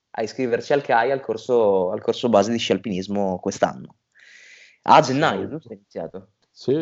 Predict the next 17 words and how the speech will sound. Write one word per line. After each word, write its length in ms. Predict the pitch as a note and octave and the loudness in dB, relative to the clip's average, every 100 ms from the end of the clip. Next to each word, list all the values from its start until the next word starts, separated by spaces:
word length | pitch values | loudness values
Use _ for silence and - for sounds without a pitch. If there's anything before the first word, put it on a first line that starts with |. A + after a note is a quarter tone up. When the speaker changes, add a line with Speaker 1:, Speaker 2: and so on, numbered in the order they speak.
| C#3 G#2+ - | -4 -10 -10
Speaker 2:
era 160 | G#2+ G2 | -4 -4
a 40 | |
Speaker 1:
Mm. 40 | |
Speaker 2:
gennaio. 680 | F#2+ G2+ C#3 A#2 F#2 F#2+ - _ | -4 -6 -4 -4 -4 -6 -10 _
Non 140 | G#2+ A2+ | -4 0
mi 60 | |
ricordo 220 | A#2 D3+ - | 4 4 4
se 80 | |
abbiamo 180 | - D3+ | 2 2
fatto 260 | A2+ A2 A2 | 2 2 4
la, 280 | A2 G2 - | 4 2 0
la, 240 | G#2+ G#2 | -2 0
aspetta 340 | G2 - G#2+ B3+ | 0 -4 -6 -6
un 60 | |
attimo 320 | F2+ - - F#2 | -10 -10 -14 -8
che 200 | G2 - | -6 -6
recupero. 800 | - G2+ - F#2 - F2+ - - | -8 -12 -12 -10 -4 -4 -4 -10